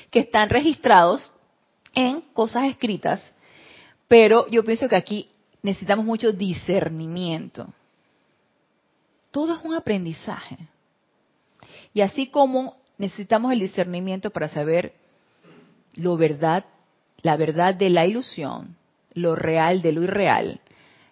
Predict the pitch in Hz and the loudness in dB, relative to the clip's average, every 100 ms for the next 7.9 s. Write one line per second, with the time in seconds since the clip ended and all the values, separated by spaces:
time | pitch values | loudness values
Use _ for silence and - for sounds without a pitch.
0 | _ - 180 190 196 190 196 196 196 196 | _ -8 -2 0 0 -2 -4 0 0 0
1 | 190 170 165 175 208 - 165 156 170 165 | -2 -4 -2 -2 -2 -2 -4 -4 -6 -6
2 | 202 220 220 - - 113 - - - 175 | -8 -6 -6 -6 -6 -8 -16 -12 -12 -10
3 | 196 196 202 185 - 165 165 170 - - | -8 -6 -6 -8 -10 -6 -6 -6 -12 -20
4 | _ _ _ _ 247 254 285 240 - 196 | _ _ _ _ 2 2 -4 -6 -4 -4
5 | 180 190 214 180 151 156 156 156 151 160 | -4 -4 -4 -6 -6 -8 -6 -6 -4 -4
6 | 170 175 - 202 175 170 170 165 151 214 | -2 -4 -6 -4 -2 -4 -6 -10 -8 -8
7 | 208 226 220 170 - 185 190 220 - | -8 -6 -8 -8 -4 -4 -4 -10 -14